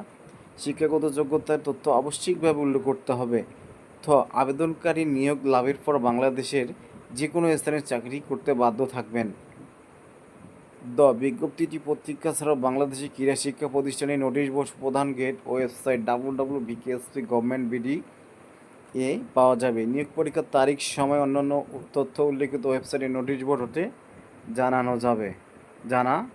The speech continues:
যাবে। প্রার্থীর যোগ্যতা যাচাই, প্রার্থী কর্তৃক প্রদত্ত কোনো তথ্য বা দাখিলকৃত কাগজপত্র জাল, মিথ্যা, বিজ্ঞপ্তিতে চাওয়া ন্যূনতম শর্তের সাথে গরমিল, আসাম জন্য পাওয়া গেলে ভুয়া প্রমাণিত হলে কিংবা পরীক্ষায় নকল বা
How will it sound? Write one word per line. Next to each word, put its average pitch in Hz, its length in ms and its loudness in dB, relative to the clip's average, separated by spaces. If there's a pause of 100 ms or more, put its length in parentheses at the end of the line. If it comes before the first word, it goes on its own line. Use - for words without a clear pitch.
(640)
যাবে। 113 260 2 (600)
প্রার্থীর 143 340 0
যোগ্যতা 135 380 0
যাচাই, 127 240 -2
প্রার্থী 135 280 -2
কর্তৃক 135 340 -6 (180)
প্রদত্ত 139 320 -2 (180)
কোনো 143 240 0
তথ্য 135 260 -2
বা 143 160 4
দাখিলকৃত 131 460 -2
কাগজপত্র 135 520 0
জাল, 127 260 2
মিথ্যা, 135 340 -2
বিজ্ঞপ্তিতে 127 500 -6
চাওয়া 131 240 -2
ন্যূনতম 131 420 -4 (600)
শর্তের 131 340 0
সাথে 139 280 -2
গরমিল, 127 480 2
আসাম 127 340 0
জন্য 143 240 -2 (160)
পাওয়া 127 240 6
গেলে 139 260 4 (640)
ভুয়া 135 220 6
প্রমাণিত 143 320 0
হলে 147 200 2
কিংবা 143 280 -2
পরীক্ষায় 143 400 2
নকল 135 240 2
বা 143 120 4